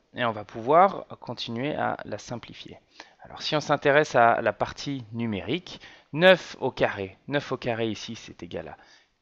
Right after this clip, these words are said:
quatre-vingt-un, neuf fois neuf, quatre-vingt-un, et encore une fois à la puissance un tiers,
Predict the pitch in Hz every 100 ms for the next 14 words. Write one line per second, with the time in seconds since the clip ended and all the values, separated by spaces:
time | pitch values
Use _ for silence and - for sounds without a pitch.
0 | - 165 - - 120 107 - 107 139 233
1 | - 113 104 117 107 98 - 139 117 101
2 | - 147 185 - - - - 117 143 -
3 | 113 - 117 120 104 - 110 107 92 -
4 | 101 - 104 - - _ _ - 101 -
5 | - 160 233 214